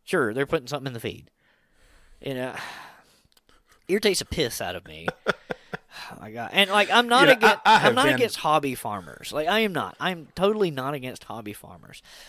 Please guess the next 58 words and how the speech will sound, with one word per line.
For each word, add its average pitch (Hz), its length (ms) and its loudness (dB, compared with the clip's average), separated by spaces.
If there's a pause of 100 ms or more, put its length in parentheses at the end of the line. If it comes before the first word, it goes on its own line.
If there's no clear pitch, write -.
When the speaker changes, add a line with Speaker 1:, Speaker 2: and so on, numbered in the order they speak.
(260)
Speaker 1:
But 170 160 2
if 160 180 -2
you've 330 280 4
got 233 240 0 (140)
Speaker 2:
But - 140 -4
they 330 120 0
need 262 240 0
to 220 120 8
have 196 260 6
their 170 240 10
expect-, - 540 4
you 185 100 0
know, 185 100 4
they 190 140 2
need 254 160 0
to 202 80 2
have 151 200 2
realistic 139 460 4
Speaker 1:
They 160 220 4
do 156 160 0
not. 185 160 -2
Speaker 2:
expectations. - 360 -8
Speaker 1:
And 170 140 -2
that's 180 300 -2
the 202 80 -8
thing. 185 220 0
A 143 100 2
lot, 147 240 0
and 170 160 0
I'm 185 80 0
not 214 160 2
saying 233 180 2
everyone. 98 560 -2
I'm 160 140 -8
just 165 160 -4
saying, - 720 -10 (200)
here, 175 320 -4
hobby 131 360 -6
farmers, - 360 -12
hear 131 140 -12
me 104 120 -14
out. 62 200 -18
If - 80 -10
you're 196 120 6
a 190 40 6
hobby 180 260 2
farmer 156 280 -4
and 143 60 -10
you're 139 100 -6
listening 104 420 -8
to 69 40 -16
this, 80 300 -14 (380)
hear 156 220 -4
me 120 160 -8
out. 78 180 -16 (960)
Here's 160 220 -2
the 160 80 -6
thing. 82 260 -12